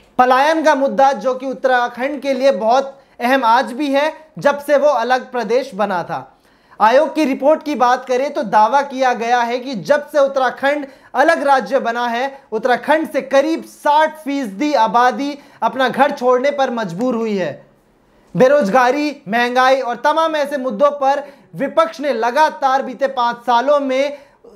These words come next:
सरकार को घेरने का काम किया, जितने उनके तीन मुख्यमंत्री थे उनको घेरने का काम किया, लेकिन अब चुनाव आ चुके हैं दो हज़ार बाईस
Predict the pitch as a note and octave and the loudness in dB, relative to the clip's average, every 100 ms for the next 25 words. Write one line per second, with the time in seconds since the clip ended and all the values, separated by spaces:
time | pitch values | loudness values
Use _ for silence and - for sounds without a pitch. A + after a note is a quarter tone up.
0 | E3 - C4 C4 D4 D#4 D4+ D4 G3 C4 | -8 0 0 4 4 4 -2 -6 0 0
1 | C4+ C#4+ C#4+ B3+ B3 B3 A#3+ B3+ B3+ B3+ | 0 -2 -2 -2 -2 -4 -6 0 0 -2
2 | - _ - A#3 C#4+ D4 C#4+ C#4 C#4 C#4 | -14 _ -6 -6 -2 0 0 2 0 0
3 | C#4+ C4 C4 D4 D4 C4 C#4 C4+ C4 B3+ | 2 2 2 2 2 -2 -2 0 0 0
4 | A#3 A3 A3+ C4 D4+ C#4+ C#4 B3+ B3+ G#3+ | -2 0 0 0 0 0 0 -2 -4 -4
5 | B3+ D4 D4 - _ G3+ D4+ D#4+ D#4+ B3+ | 2 2 0 -12 _ -4 -4 0 -2 -2
6 | C4 - B3+ B3+ C4 C4 B3+ C4 C#4 C#4+ | -4 -4 -2 0 2 2 0 -6 -6 -4
7 | C#4+ B3+ A#3+ B3+ G3 B3+ C#4+ | 0 0 0 -2 2 0 0